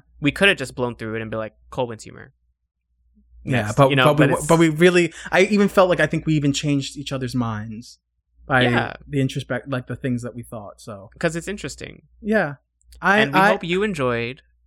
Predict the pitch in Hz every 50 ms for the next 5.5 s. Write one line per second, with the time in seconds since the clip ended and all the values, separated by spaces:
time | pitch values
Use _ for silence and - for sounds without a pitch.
0 | _ - - 139 127 - - 123 113 107 104 110 113 135 131 123 113 110 - -
1 | 110 107 104 110 127 185 240 _ _ _ _ _ - 170 175 196 247 277 220 131
2 | 135 131 135 135 135 135 131 135 143 143 _ _ - - - 143 139 147 139 -
3 | - - 131 131 - 135 131 143 147 - 131 123 123 120 127 143 160 165 - 139
4 | 131 143 139 - 147 135 135 135 127 131 131 131 131 - 131 117 123 120 - 127
5 | 117 120 113 110 107 - - 117 113 113